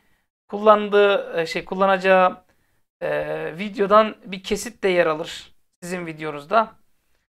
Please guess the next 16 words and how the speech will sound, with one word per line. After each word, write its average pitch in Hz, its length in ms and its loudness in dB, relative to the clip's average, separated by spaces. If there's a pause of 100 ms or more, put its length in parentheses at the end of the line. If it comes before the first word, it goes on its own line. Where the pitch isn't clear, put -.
(560)
bizim 190 240 -6
videomuzda. 165 640 -8 (760)
Bakalım 285 500 2 (580)
ne 370 140 2
olacak, 226 720 2
ne 277 160 -2
edecek. 202 400 -4 (380)
Ama 339 340 0 (800)
inanılmaz 254 640 -4
bir 247 400 -10
hazırlık 214 760 -4 (200)
var 202 300 4
diye 190 160 -2
düşünüyorum. 170 580 -12 (880)
Hani, 175 180 -4
e, - 960 -6